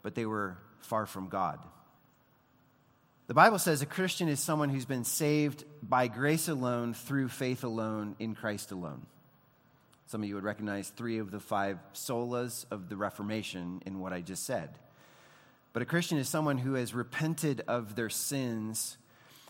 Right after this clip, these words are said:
and put their trust not in their own performance for God, but in Christ's performance for them. And that always brings up this question, if we're just trusting in what someone did for us and what the Son of God did for us, then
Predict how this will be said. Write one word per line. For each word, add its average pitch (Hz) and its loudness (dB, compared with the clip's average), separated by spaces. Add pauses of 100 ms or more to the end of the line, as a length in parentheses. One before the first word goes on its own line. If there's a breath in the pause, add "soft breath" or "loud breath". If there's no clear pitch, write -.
and 120 -2
put 147 0
their 139 4
trust - 2 (100)
not 147 6
in 135 2
their 123 2
own 160 2
performance 131 0
for 165 0
God, 110 2 (340 loud breath)
but 131 2
in 135 0 (120)
Christ's 151 2
performance 131 0
for 147 -2
them. 123 -2 (1600 loud breath)
And 143 2
that 165 10
always 170 8
brings 160 4
up 151 4
this 131 -4
question, 165 2
if 127 -2
we're 165 4
just 160 0 (300)
trusting 190 2
in 143 4
what 143 2
someone 156 2
did 143 2
for 127 0
us 113 2
and 131 -2
what 127 -2
the 123 -2
Son 160 0
of 135 0
God 127 4
did 127 0
for 139 0
us, 139 4
then 127 0